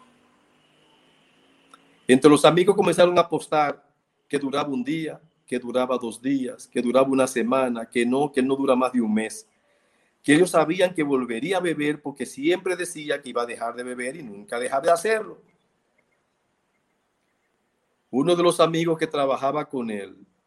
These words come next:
le dijo, "Don Teo, usted tiene unos hijos muy inteligentes y educados. Qué raro que ellos no beben como usted".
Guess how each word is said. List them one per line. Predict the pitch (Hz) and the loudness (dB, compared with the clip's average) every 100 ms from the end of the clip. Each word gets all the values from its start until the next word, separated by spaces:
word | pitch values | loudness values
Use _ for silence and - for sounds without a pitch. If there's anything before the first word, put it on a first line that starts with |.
| _ _ _ _ _ _ _ _ | _ _ _ _ _ _ _ _
le | 107 110 | -6 0
dijo, | 127 123 110 - _ _ _ _ | 0 0 -4 -8 _ _ _ _
"Don | 95 110 107 | -6 -6 0
Teo, | 135 123 - _ _ _ _ _ _ _ _ _ - | 2 2 -2 _ _ _ _ _ _ _ _ _ -12
usted | 107 - 139 135 | -12 0 0 2
tiene | 139 143 | 4 4
unos | 143 131 - | 4 0 2
hijos | 135 120 110 104 - _ _ _ _ - | 0 2 -2 -4 -16 _ _ _ _ -8
muy | 110 156 | -2 0
inteligentes | 170 165 139 123 120 135 135 120 123 | 0 0 0 2 2 0 -2 -6 -4
y | |
educados. | 107 101 110 104 - - - _ _ _ _ _ _ _ _ _ _ _ _ _ _ | -4 -4 -2 -2 -4 -16 -20 _ _ _ _ _ _ _ _ _ _ _ _ _ _
Qué | 147 170 | 4 4
raro | 135 147 147 139 135 | 4 4 4 2 -2
que | 120 123 | -4 -2
ellos | 139 135 127 | -2 -4 -6
no | 139 120 | -6 -2
beben | 135 127 113 | -2 -4 -8
como | 110 107 101 | -8 -10 -10
usted". | 98 - 101 | -12 -12 -12